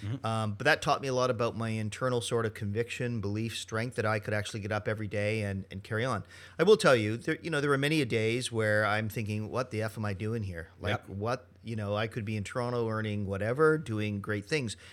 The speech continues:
Speaker 2: Having said all that, that taught me a lot of inner strength, conviction relative to what I was just saying earlier, where do I put my foot in front of every foot every day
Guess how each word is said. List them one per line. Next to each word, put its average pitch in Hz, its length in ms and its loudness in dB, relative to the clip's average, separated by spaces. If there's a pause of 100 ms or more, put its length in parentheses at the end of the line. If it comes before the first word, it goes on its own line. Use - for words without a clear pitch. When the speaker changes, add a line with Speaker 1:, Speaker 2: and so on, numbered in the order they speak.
(140)
Speaker 2:
Having 180 240 -2
said 220 180 4
all 135 120 4
that, 92 280 0 (300)
that - 140 -4
taught 226 180 -4
me 214 80 4
a 190 60 6
lot 135 340 6
of 107 380 4 (120)
inner 123 220 -2
strength, 110 800 -2
conviction 104 640 -2
relative 104 460 -2
to 101 340 -2 (160)
what 104 100 -2
I 104 40 0
was 95 100 -4
just 98 200 -4
saying 110 200 -2
earlier, 147 340 4
where 110 300 2 (540)
do 147 100 4
I 135 80 8
put 165 240 -2
my 156 120 0
foot 151 220 0
in 127 100 -10
front 127 220 -2
of 110 160 -2 (240)
every 120 280 -2
foot 110 340 -4
every 107 240 -4
day 95 400 -4